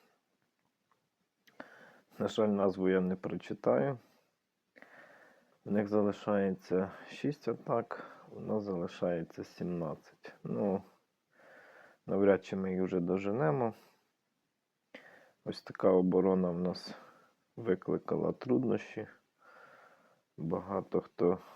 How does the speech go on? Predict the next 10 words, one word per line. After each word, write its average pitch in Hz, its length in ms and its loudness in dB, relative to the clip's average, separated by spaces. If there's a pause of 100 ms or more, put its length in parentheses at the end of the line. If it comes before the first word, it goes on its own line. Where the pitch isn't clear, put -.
(120)
на 98 140 -8
ній 87 340 -2
розбився. 110 760 -2 (200)
Ну, 214 180 -4
тут, - 400 2 (180)
е, - 40 -4 (340)
лікар 123 400 -2
потужний, 101 720 2
цей - 240 -2
новий. 110 440 0